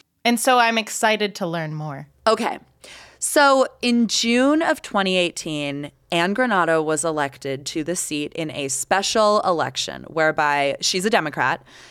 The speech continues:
Speaker 2: and delegates from the Democratic Party chose who was going to replace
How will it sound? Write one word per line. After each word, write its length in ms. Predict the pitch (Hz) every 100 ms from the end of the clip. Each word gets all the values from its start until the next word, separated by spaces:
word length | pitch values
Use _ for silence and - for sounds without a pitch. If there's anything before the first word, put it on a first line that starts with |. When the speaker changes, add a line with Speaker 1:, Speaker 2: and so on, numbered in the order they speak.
| -
Speaker 2:
and 480 | 190 175 170 160 160 - 160 -
delegates 500 | 180 190 208 226 -
from 160 | 196
the 100 | 185
Democratic 540 | 175 165 160 165 151 -
Party 540 | 156 147 147 147 147 -
chose 500 | - 185 175 185 -
who 140 | 180
was 160 | 170 165
going 320 | 165 156 156
to 160 | - 156
replace 760 | 156 - 156 143 143 - -